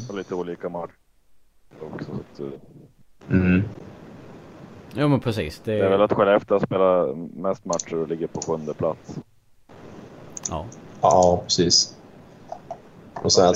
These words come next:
Speaker 1: det är
Speaker 2: Färjestad
Speaker 1: liksom
Speaker 2: ligger
Speaker 1: samma problem som oss, så att
Speaker 2: Ja, de har precis. Och de har haft lite skador, skadebekymmer också där. Eh, och
Speaker 1: Ja, Möller borta ett par matcher också.
Speaker 2: Precis.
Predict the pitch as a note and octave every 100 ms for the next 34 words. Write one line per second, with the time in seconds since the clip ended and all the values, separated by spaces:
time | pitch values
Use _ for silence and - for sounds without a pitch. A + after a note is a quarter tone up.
0 | - G#2+ F#2+ F#2+ - A2+ G2+ G2 F#2 A2
1 | F2+ G2 G2+ G#2 G2 F#2 - G2+ F2+ -
2 | - - - - - - - - - -
3 | A2+ B2 A#2 G#2 G#2+ - E2 G#2 G#2+ G#2
4 | G2 F#2 - - F2+ - F#2 F2 F2 E2+
5 | D#2+ - F#2+ F2 F2+ F2 F#2+ F2+ F2 -
6 | - D2+ - - - - - - - G1+
7 | - - - F2+ F2 - G#2 F2+ F2 F#2
8 | F2+ F2+ F2 E2 - F2+ - E2+ E2+ -
9 | D#2+ D#2 - D#2+ - - - - F2 F2+
10 | D#2 - -